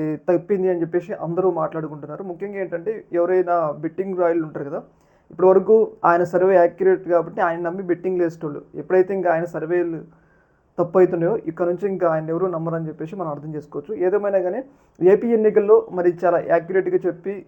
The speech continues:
ఆ, హర్యానా ఎన్నికల్లో మరి ఢిల్లీ ఎన్నికల్లో మరి ఎందుకు తప్పారనేది ఇక్కడ కీలకమైన ప్రశ్న. ఏదేమైనా కానీ కేకే సర్వేకి భవిష్యత్తులో ఇంకా అంత క్రెడిబిలిటీ ఉండకపోవచ్చు అని చెప్పేసి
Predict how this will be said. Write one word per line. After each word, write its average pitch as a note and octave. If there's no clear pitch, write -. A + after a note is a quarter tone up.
ఆ, D#3+
హర్యానా F#3
ఎన్నికల్లో F3+
మరి E3+
ఢిల్లీ E3
ఎన్నికల్లో E3
మరి D#3+
ఎందుకు G3
తప్పారనేది E3+
ఇక్కడ -
కీలకమైన D#3
ప్రశ్న. D3
ఏదేమైనా F#3+
కానీ G#3
కేకే G3
సర్వేకి G3
భవిష్యత్తులో F3
ఇంకా F3
అంత E3+
క్రెడిబిలిటీ E3+
ఉండకపోవచ్చు E3
అని D#3
చెప్పేసి D#3